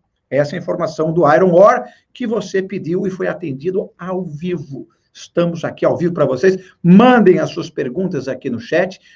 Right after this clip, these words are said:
suas sugestões, o que é que vocês querem nesse programa. Mais entrevista? Menos entrevista?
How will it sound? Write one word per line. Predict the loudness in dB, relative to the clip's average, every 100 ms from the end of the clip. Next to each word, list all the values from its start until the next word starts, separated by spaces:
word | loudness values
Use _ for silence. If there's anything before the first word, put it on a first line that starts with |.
| _
suas | -8 -6
sugestões, | -4 -4 -4 -2 -4 -2
o |
que | -4
é | -6
que |
vocês | -8 -10 -12
querem | -4 -4
nesse | -4 -8
programa. | -12 -10 -12 _ _ _ 0
Mais | 2 2
entrevista? | -2 -2 -2 -6 -10
Menos | -4 -4 -4
entrevista? | -6 -4 -4 -6 -10